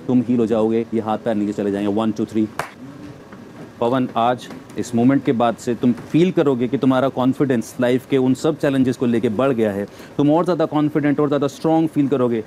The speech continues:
तुम अपने target की तरफ, जो भी target decide करोगे, उसमें और तेज़ी से आगे बढ़ोगे। Day by day, in every way, you will feel blessed, you will feel powerful and you will feel strong। और मैं एक से लेकर तीन तक की गिनती गिनूंगा,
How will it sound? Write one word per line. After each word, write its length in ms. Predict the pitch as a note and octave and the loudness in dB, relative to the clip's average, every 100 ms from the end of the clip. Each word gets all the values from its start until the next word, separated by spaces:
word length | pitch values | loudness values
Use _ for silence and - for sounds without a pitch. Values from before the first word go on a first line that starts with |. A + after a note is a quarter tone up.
| - | -4
तुम 140 | - F#3+ | -2 0
अपने 340 | D#3 - E3 | -2 -2 0
target 420 | D#3 C#3+ C#3+ D#3+ | 0 0 0 0
की 80 | - | -2
तरफ, 300 | C#3+ C#3+ C#3+ - - | 0 0 0 -4 -14
जो 280 | A#2+ D#3 D#3+ | -4 2 2
भी 260 | D#3 G3+ F3+ | 4 2 0
target 320 | D3+ C#3+ C#3+ | -2 -2 -2
decide 300 | C#3 C#3+ C3+ | 0 0 0
करोगे, 220 | C3+ C3+ | 0 2
उसमें 180 | C#3 D3 | 2 0
और 240 | C#3 D#3+ | 2 0
तेज़ी 340 | D#3 D#3 D#3 F3+ | 2 2 2 2
से 100 | E3+ | 0
आगे 220 | C3+ C3+ | 0 0
बढ़ोगे। 400 | B2 B2 B2+ B2+ - - | 0 0 0 -4 -8 -8
Day 180 | A#2 E3+ | 0 2
by 200 | F#3 F3+ | 2 0
day, 220 | D#3+ D#3+ | 2 0
in 200 | D#3 D3+ | 2 2
every 180 | D3+ D#3 C#3+ | 2 2 2
way, 180 | C#3+ | 2
you 100 | C3+ | 2
will 200 | C#3+ C#3 | 2 2
feel 300 | D3 C#3 A2 | 2 2 2
blessed, 380 | C3 D#3 F3 - | 0 0 -2 -4
you 100 | C3 | -2
will 160 | C3+ C3+ | -2 0
feel 160 | C#3 C3 | 0 0
powerful 440 | C3+ C3+ C3 C3+ B2 - - | -2 -2 -2 -4 -4 -10 -6
and 140 | A#2+ A#2+ | -2 0
you 80 | |
will 140 | B2 B2+ | 0 -2
feel 220 | A#2+ - | -4 -6
strong। 300 | - A#2 F#2+ E2+ - - - - - | -4 -4 -4 -8 -16 -20 -20 -18 -6
और 320 | A2 B2+ C3 - A#2 | -2 0 -2 -4 -4
मैं 100 | A#2+ | -2
एक 80 | |
से 120 | - B2+ | -2 -2
लेकर 200 | B2 B2 | 0 -2
तीन 200 | A#2+ A2+ | -4 -6
तक 180 | B2+ | -6
की 80 | C3 | -6
गिनती 240 | A2+ A#2+ C#3+ | -4 0 0
गिनूंगा, 400 | B2 A#2 A#2 | 0 -2 -4